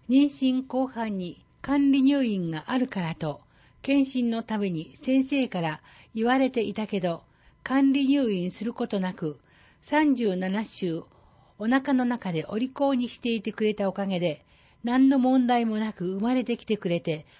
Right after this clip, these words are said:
本当に嬉しかったよ。二人の名前に使った紬のように、一つ一つの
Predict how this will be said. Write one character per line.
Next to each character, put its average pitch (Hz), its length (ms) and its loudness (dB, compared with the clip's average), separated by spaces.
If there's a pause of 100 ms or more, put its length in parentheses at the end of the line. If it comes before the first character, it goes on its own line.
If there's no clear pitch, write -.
本 277 240 2
当 277 240 -2
に 240 140 0
嬉 226 240 -2
し - 20 -14
か 233 120 -6
っ 226 140 -6
た 175 80 -4
よ。 208 240 -2 (760)
二 - 260 0
人 269 100 4
の 240 100 4
名 196 120 0
前 220 240 0
に 208 160 -2
使 - 200 -8
っ 196 60 -8 (120)
た 165 180 -8 (240)
紬 254 420 4
の 240 100 2
よ 214 200 2
う 170 60 0
に、 143 220 -6 (460)
一 294 260 -2
つ 285 140 -4
一 269 260 -2
つ 269 140 -8
の 170 240 -2